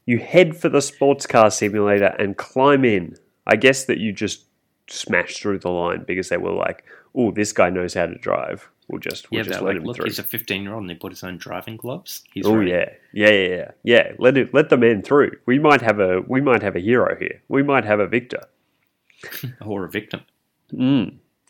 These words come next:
Speaker 1: It's like being in an actual car, except that there are screens where the windows should be. As you close the door,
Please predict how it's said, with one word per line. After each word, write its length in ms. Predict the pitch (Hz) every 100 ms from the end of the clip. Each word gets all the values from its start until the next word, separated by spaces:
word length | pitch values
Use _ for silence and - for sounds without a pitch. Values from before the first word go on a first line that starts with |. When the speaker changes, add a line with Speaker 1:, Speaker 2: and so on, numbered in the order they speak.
| - _ _ -
Speaker 1:
It's 160 | -
like 340 | 107 131 156 -
being 200 | 151 160
in 120 | 165
an 120 | 160
actual 340 | 180 - 110
car, 380 | 95 90 85 87 _ _ -
except 340 | 104 - 117
that 140 | 110 104
there 140 | 110
are 60 | 104
screens 640 | - - 139 147 156 -
where 140 | 143
the 100 | 143
windows 400 | 147 151 131 104
should 280 | - 104 87
be. 260 | 90 90 - _ _ _ - - _ _ -
As 180 | 98 98
you 100 | 92
close 500 | - 107 110 120 117
the 100 | 127
door, 520 | 123 107 90 82